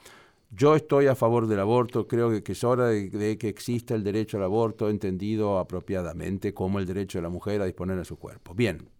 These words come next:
por ahora está prohibido. Exi-, existen casos en los cuales el aborto no es punible. Pero eso no es, no tiene sentido decir que, por lo tanto, existe un derecho al aborto. No, precisamente hay casos en los cuales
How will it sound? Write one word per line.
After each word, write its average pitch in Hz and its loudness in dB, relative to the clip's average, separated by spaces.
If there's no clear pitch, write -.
por 120 2
ahora 135 6
está 117 0
prohibido. 95 -2
Exi-, 123 -8
existen 135 -4
casos 123 2
en 110 0
los 98 -4
cuales 110 0
el 107 0
aborto 104 0
no 107 0
es 104 -2
punible. 82 -8
Pero 123 2
eso 135 2
no 139 4
es, 135 2
no 131 0
tiene 139 0
sentido 127 -2
decir 123 -2
que, 120 0
por 107 -4
lo 101 0
tanto, 117 -2
existe 113 -4
un 110 2
derecho 113 2
al 87 -2
aborto. 65 -8
No, 107 0
precisamente 165 0
hay 98 -6
casos 160 2
en 120 -2
los 95 -4
cuales 123 0